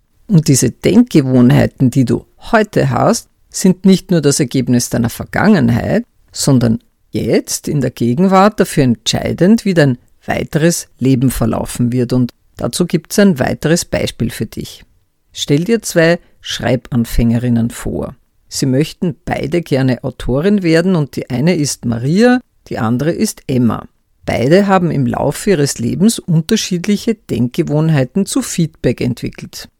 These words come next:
Beispiel eins. Maria nimmt jede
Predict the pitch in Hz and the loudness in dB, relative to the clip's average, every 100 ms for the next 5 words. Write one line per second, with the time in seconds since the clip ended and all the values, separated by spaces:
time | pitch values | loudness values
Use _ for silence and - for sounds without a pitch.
0 | _ _ _ - 95 98 - 120 - 110 | _ _ _ 0 0 0 -2 -4 -4 -8
1 | 101 131 185 247 - - _ _ _ - | -6 0 0 0 -8 -14 _ _ _ -12
2 | 120 117 143 170 269 359 _ _ _ _ | -8 -4 0 4 4 0 _ _ _ _
3 | 170 160 - _ - 151 170 208 240 233 | 0 0 -2 _ -4 2 4 4 4 4